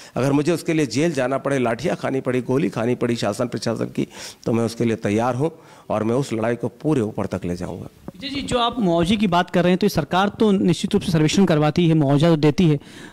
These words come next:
Speaker 2: तो कहाँ समस्या है? जब, आ, किसानों की फसलें खराब हुई हैं, तो उनकी देखी जाए फसलें कहाँ खराब हुई हैं और मुआवजा मिलेगा?
Speaker 1: एक भी सरकारी अमला, कृषि विभाग का, राजस्व विभाग का, उससे संबंधित एक आदमी,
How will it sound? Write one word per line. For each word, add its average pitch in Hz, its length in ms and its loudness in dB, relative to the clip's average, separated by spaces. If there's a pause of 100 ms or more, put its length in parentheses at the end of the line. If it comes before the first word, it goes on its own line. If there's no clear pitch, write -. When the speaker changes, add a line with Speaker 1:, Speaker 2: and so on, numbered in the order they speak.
(120)
Speaker 2:
तो 202 60 2
कहाँ 202 280 4
समस्या 165 400 2
है? 147 100 2
जब, 156 340 2 (340)
आ, 143 200 0
किसानों 151 400 2
की 156 120 2
फसलें 151 340 0
खराब 143 260 -2
हुई 135 180 0
हैं, 113 160 -8 (380)
तो 135 160 -2
उनकी 127 220 0
देखी 139 260 0
जाए 165 120 2
फसलें 151 340 -2
कहाँ 143 200 0
खराब 143 260 0
हुई 139 160 4
हैं 135 80 2
और 139 100 2
मुआवजा 135 360 4
मिलेगा? 170 340 4 (640)
Speaker 1:
एक 220 400 0
भी 151 420 -2
सरकारी 165 800 -2
अमला, 135 440 0 (520)
कृषि 135 320 0
विभाग 175 300 0
का, 180 400 -6 (180)
राजस्व 120 480 -2
विभाग 175 300 0
का, 180 420 -4 (240)
उससे 156 240 -4
संबंधित 185 680 -4
एक 262 400 2
आदमी, 131 540 0